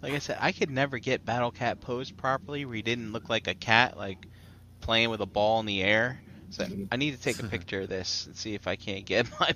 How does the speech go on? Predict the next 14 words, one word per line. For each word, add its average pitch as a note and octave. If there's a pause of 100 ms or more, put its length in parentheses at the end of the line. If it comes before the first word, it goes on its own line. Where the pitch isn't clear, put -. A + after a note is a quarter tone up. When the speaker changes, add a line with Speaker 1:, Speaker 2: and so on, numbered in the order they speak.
Speaker 1:
Battle B2
Cat G2+
into -
that G#2 (120)
pose. -
Speaker 3:
<laughs> A2 (880)
Speaker 1:
Oh, F#2
Speaker 2:
And F2+
so -
Speaker 1:
yeah. F#2+
Speaker 2:
it's, C4+
uh, F3
like, F#3
it, D3+